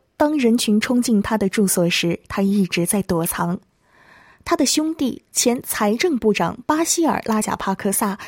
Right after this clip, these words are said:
也离开了这个深陷危机的国家。二十四小时前，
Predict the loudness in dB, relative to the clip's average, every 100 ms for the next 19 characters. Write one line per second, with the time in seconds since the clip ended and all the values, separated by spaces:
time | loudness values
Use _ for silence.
0 | -20 -4 2 2 2 -4 -4 -2 0 0
1 | 0 0 0 0 0 2 0 0 0 0
2 | -2 -4 -2 -2 0 -2 -4 -10 _ _
3 | _ -20 _ -20 -20 -6 0 2 2 2
4 | 2 0 0 -2 -2 -4